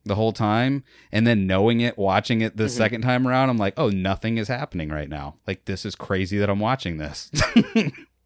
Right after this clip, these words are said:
Speaker 2: <laughs> I, I think for me, my, my justification for my high grade, um, is that, so,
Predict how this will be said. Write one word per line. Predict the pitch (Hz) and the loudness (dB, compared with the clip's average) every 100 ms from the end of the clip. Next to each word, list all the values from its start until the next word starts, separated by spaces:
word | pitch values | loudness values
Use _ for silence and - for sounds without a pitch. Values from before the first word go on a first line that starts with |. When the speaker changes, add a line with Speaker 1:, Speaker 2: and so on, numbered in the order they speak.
| _ _ _ _ _ _ _ _ _ _ _ _ _ _ | _ _ _ _ _ _ _ _ _ _ _ _ _ _
Speaker 2:
<laughs> | - - - - - - - - _ - - - - _ | -20 -20 -16 -16 -16 -18 -18 -20 _ -20 -20 -20 -20 _
I, | - 170 - _ _ _ _ _ _ _ | 0 0 0 _ _ _ _ _ _ _
I | 143 | -2
think | 208 208 | -2 -4
for | - 180 | -4 -4
me, | 127 127 131 139 151 - _ _ _ _ | -4 -6 -6 -10 -16 -20 _ _ _ _
my, | 127 120 110 117 120 _ - | -10 -4 -2 -2 -4 _ -10
my | 120 113 | -6 -4
justification | 110 117 - 117 113 113 110 - 107 | -4 -6 -6 -12 -6 -4 -4 -6 -8
for | - 113 | -4 -6
my | 104 85 62 - _ _ _ _ | -4 -12 -14 -18 _ _ _ _
high | - 113 107 123 | -10 -4 -2 -2
grade, | 131 131 156 - _ - _ _ _ - | -2 -2 -2 -4 _ -20 _ _ _ -2
um, | 131 120 110 98 92 _ _ - | 4 6 6 4 -6 _ _ -2
is | 120 123 120 117 107 - - 117 | 2 4 4 0 -6 -14 -18 -8
that, | 120 113 113 113 107 - - _ _ _ _ _ _ _ _ _ _ _ _ | 0 2 2 0 -2 -8 -20 _ _ _ _ _ _ _ _ _ _ _ _
so, | - - 143 139 131 127 | -14 0 4 6 6 6